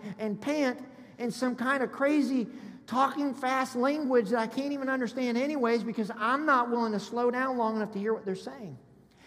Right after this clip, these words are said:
I wonder, I wonder if when we are praying in the prayer closet, if we treat God the same way. God's gotta feel like he's gotta run beside us and pant to give us answers to our prayers because we won't stop long enough to give him our undivided attention and say, "Lord, speak,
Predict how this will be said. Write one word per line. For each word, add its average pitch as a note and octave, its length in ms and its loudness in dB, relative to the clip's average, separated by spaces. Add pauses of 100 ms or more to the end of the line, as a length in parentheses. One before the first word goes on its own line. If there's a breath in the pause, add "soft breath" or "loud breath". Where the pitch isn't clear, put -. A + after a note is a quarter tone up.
(260 loud breath)
I B3+ 180 6
wonder, B3+ 960 2 (840 loud breath)
I B3+ 120 6
wonder C4 480 6
if A3+ 260 2
when A#3+ 220 2
we D4 140 2
are D4 120 6
praying C4 520 2
in G3+ 80 0
the F#3+ 60 0
prayer C#4+ 300 0
closet, G3 560 2
if F#3+ 180 -2
we B3+ 140 -2
treat A#3+ 300 -6
God A3 240 2
the F#3+ 80 0
same G#3 260 -4
way. F#3+ 220 -6 (1800 loud breath)
God's C4+ 300 10
gotta B3 280 10
feel C#4+ 260 2
like C4+ 220 4
he's B3+ 180 2
gotta G#3+ 240 6
run A#3+ 280 6
beside B3 460 4
us G3+ 100 -4
and F3+ 180 -2
pant A3+ 340 -2
to F3+ 60 -2
give G#3+ 200 4
us A3 160 0
answers G#3+ 460 -4
to G3+ 100 -2
our F3+ 100 0
prayers G#3+ 340 0
because E3 280 -4
we G#3 240 -2
won't A#3+ 260 -6
stop G3+ 340 -4
long G#3 260 0
enough D#3 260 -4
to E3+ 80 -6
give E3 180 0
him F3+ 180 -2
our D#3+ 200 0
undivided G#3 600 0
attention F3 420 -6
and D3 100 -6
say, D#3 160 -8
"Lord, E3 300 -6
speak, - 480 -10